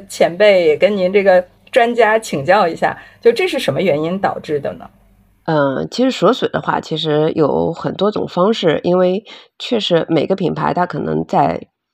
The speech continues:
Speaker 2: 嗯，肤感的设立上面，就是比如说锁水有几个，刚才讲了，油脂是一块，那油脂的选择它可能会比较讲究。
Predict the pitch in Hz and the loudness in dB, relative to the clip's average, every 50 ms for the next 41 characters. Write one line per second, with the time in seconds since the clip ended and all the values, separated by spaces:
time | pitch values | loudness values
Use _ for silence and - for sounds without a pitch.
0 | _ _ _ _ - - 151 151 - - - - - 214 220 - - 160 160 185 | _ _ _ _ -12 -8 -8 -8 -8 -10 -12 -12 -10 -6 -2 -2 0 0 -2 -2
1 | - 277 247 196 170 156 - 202 175 160 156 143 - - 160 156 160 156 147 139 | -2 -2 0 0 0 -2 0 0 0 0 0 0 -2 -2 -4 -4 -4 -4 -4 -6
2 | 156 160 185 185 190 - 190 214 - 160 156 151 151 - - - - 170 160 143 | -4 -4 -4 -4 -4 -4 -4 -2 -2 -2 -2 -2 -4 -8 -12 -6 -4 -2 -2 -2
3 | 151 - - - - _ - - 180 180 175 180 - - 151 151 - - 170 160 | -2 -6 -12 -20 -20 _ -6 -2 0 2 2 2 0 -2 -2 -4 -4 0 0 2
4 | 185 226 - - - - - 175 135 143 - - 180 156 - - _ _ _ _ | 2 2 0 -2 -4 -2 -2 -4 -4 -4 -6 -4 -4 -4 -4 -6 _ _ _ _
5 | _ _ _ _ _ _ _ - 196 185 160 180 226 247 - 190 196 240 - - | _ _ _ _ _ _ _ 0 2 4 4 4 4 4 2 2 2 2 0 0
6 | 180 - - 131 - - - 117 120 151 - - - 185 175 - - - - 160 | -2 -2 -4 -6 -6 -6 -4 -4 -4 -4 -6 -6 -6 -6 -6 -6 -6 -4 -4 -4
7 | 170 - 214 190 - - 175 196 208 - - - - - - - 165 160 165 202 | -4 -2 -4 -4 -2 0 0 0 0 0 -4 -4 -4 -6 -6 -2 -2 -2 -2 -4